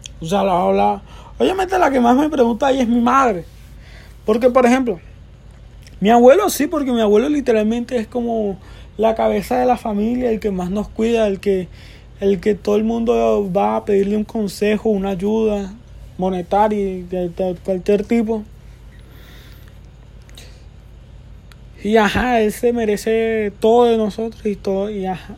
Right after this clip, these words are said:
y ajá, y todo, y más. Su hermano, porque sí,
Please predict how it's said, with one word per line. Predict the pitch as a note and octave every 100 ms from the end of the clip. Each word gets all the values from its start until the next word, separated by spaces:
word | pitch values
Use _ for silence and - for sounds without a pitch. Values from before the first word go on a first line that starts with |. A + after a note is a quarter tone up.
| -
y | F#3 F#3 F3+
ajá, | F3 D3+ G3 - -
y | G3 F#3+ F#3
todo, | - G3+ G#3 G#3 G3+ C4+
y | G3+
más. | G3 A3 A#3 - - - - - - - - - - - - - - - -
Su | - - A#3 B3+
hermano, | A#3+ B3+ E4 F#4+ F4+ - - - - - - - - - - -
porque | G3 G#3 G#3
sí, | - C4+